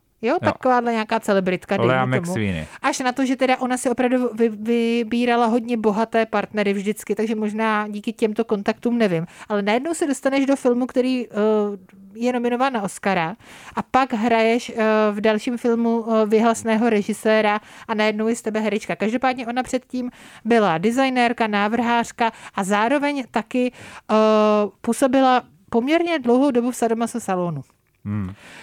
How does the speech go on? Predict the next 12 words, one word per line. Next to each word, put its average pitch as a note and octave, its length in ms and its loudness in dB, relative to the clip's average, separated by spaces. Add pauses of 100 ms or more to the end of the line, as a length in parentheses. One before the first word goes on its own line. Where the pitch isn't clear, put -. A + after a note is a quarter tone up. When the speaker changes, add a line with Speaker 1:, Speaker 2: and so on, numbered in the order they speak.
Speaker 1:
Takže A#3 280 2
prý, B3+ 380 -2
eh, A3+ 360 2
právě A3 480 0
pracovníci, B3 960 0
eh, G3+ 320 0
těchto, A3 420 -4 (400)
eh, F#3 320 0
podniků A3+ 760 0
se A3 140 -4
sexuální A3+ 480 0
tématikou G3+ 680 0